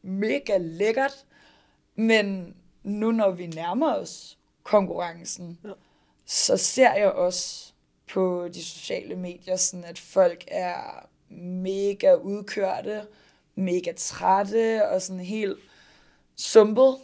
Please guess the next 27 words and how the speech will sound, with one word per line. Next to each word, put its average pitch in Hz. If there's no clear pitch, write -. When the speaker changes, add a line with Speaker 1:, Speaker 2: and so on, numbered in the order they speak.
Speaker 2:
Mm. 160
Speaker 1:
oven 226
i 240
hovedet. 226
Og 208
jeg 214
har 214
bare 196
været 190
på 196
den 185
samme 185
kostplan 180
hele 262
vejen 196
igennem, 180
øhm, 180
og 175
startede 196
min 190
prep 247
ret 185
sent. 294
Øh, 208
og 196
fordi 247
jeg, 202